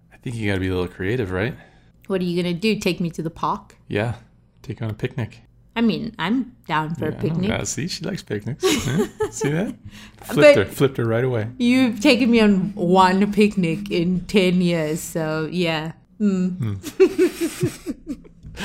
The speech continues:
Speaker 2: What
Speaker 1: Um,
Speaker 2: else would you do
Speaker 1: what else
Speaker 2: on
Speaker 1: would
Speaker 2: a
Speaker 1: I do
Speaker 2: date?
Speaker 1: creatively to save money? I mean, how much are, how much is a movie in L A? It's not that much, is it?
Speaker 2: Yeah, but movie dates are not good dates.
Speaker 1: No, you're right.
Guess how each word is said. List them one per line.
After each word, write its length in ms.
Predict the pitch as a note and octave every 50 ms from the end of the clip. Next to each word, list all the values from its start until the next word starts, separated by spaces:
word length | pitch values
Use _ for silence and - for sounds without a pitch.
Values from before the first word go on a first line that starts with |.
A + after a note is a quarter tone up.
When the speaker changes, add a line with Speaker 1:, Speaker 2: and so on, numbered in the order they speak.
| G#3 G3+ - - - - -
Speaker 2:
What 240 | - - D4 C#4+ D4
Speaker 1:
Um, 60 | D4 D4 D#4 E4
Speaker 2:
else 60 | D4
would 180 | D4 C4+ B3+ A3
you 120 | A3 A#3 A3+
do 400 | F#3+ A3 G#3+ G3+ F3+ G#3 A#3 - - - _ _ _ _ -
Speaker 1:
what 100 | - -
else 120 | G#2 G#2
Speaker 2:
on 40 | G#2+ G#2+
Speaker 1:
would 40 |
Speaker 2:
a 40 | G2
Speaker 1:
I 20 | F#2+
do 220 | G#2 G2+ G2+ G#2+ G#2
Speaker 2:
date? 40 | F#2+
Speaker 1:
creatively 500 | - - G#2+ G#2 G#2 G#2+ A#2 A2+ A#2+ A#2+
to 60 | A#2 G#2
save 320 | - - A2+ A2 G#2 G2
money? 380 | G2 F#2+ G2 G#2+ B2+ C#3+ C3+ - - - _ _
I 40 | -
mean, 140 | C3 C#3+ C3+
how 100 | B2 D3+
much 180 | D#3+ D#3+ D#3 -
are, 140 | D#3 C3+ B2 -
how 140 | - C3+
much 160 | D#3 E3 D3+ D#3
is 80 | C#3
a 60 | C#3
movie 380 | B2 A2+ B2 D#3 F#3 D#3+ G2+ F2+
in 360 | F#2 F2+ F2+ F2+ F2 E2+ E2 E2+ - - - - -
L 200 | - F2+ F2 F#2+
A? 40 | F2+
It's 140 | E2 D#2 -
not 180 | D#2+ F#2 -
that 200 | - - F2+ A#2+
much, 240 | C3+ E2+ D2+ F2 -
is 100 | F2+ F2
it? 120 | A2+ D3 D3 C3 - _ _ _ _ _ _
Speaker 2:
Yeah, 140 | C#4 D#4+ -
but 140 | - D4 A3 G#3 G#3 - - - -
movie 360 | F#3+ A#3 C4 C#4 C4 C#4 B3+
dates 380 | G3+ - F#3+ F#3 F3 F3+ - - -
are 120 | F3+ F#3
not 420 | F#3+ F3+ F3+ E3+ D#3+ D#3+ - - - _
good 220 | F#3 F3 E3 - -
dates. 260 | - - - - -
Speaker 1:
No, 140 | - F2 E2+
you're 180 | F2 F2 E2
right. 200 | D#2+ D#2+ E2+ F#2+